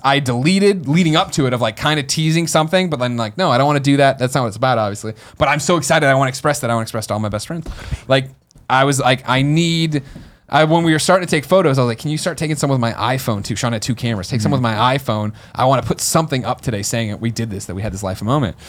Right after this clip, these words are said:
Speaker 1: And Sean's like, "Well, with this camera, I can just, you know, it becomes a hotspot and I can send them to my phones and I can edit them on here and give," I'm like, "Oh my God, that'd be fucking awesome." He's like, "I'll do it in the car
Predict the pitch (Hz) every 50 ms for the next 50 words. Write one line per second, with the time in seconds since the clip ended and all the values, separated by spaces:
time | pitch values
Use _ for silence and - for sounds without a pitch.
0 | - - - - - - - 127 - 156 143 143 127 120 113 131 147 147 143 131
1 | 147 165 - - 180 156 139 131 120 120 120 110 107 - 120 117 104 98 95 82
2 | - - - _ - - 127 139 135 143 147 127 151 147 139 131 127 135 143 -
3 | - - 110 110 101 98 107 107 113 107 - - 117 117 110 107 101 98 98 -
4 | 127 123 120 117 107 101 101 101 107 - 107 107 107 101 101 104 98 98 107 135
5 | 131 127 117 110 107 107 101 117 113 104 98 131 135 123 107 107 110 107 98 101
6 | 101 101 98 - - 95 - - 85 87 87 90 - - 87 90 92 104 120 143
7 | 151 127 123 - - 113 110 104 95